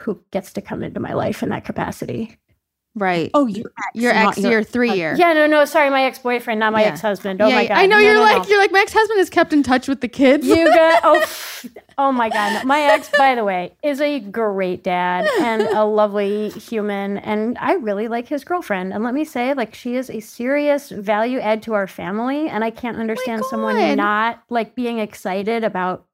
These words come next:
Speaker 1: well, it has to be the right person. But yeah, I really like my ex-husband's <laughs> new girlfriend.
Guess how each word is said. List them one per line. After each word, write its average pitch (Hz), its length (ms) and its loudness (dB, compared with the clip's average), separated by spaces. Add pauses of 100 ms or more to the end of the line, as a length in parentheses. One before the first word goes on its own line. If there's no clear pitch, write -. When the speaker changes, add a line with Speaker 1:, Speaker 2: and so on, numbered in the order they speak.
(140)
Speaker 1:
well, 214 460 -2
it 226 80 -10
has 220 160 -4
to - 80 -16
be 220 80 -4
the 190 120 -6
right 196 300 -4
person. 180 480 -10
But 180 220 -8 (180)
yeah, 233 220 -6
I 165 60 -4
really 196 320 -4
like 214 380 -4
my 208 180 -4
ex-husband's 226 800 -6
<laughs> - 40 -2
new 311 100 0
girlfriend. 208 640 0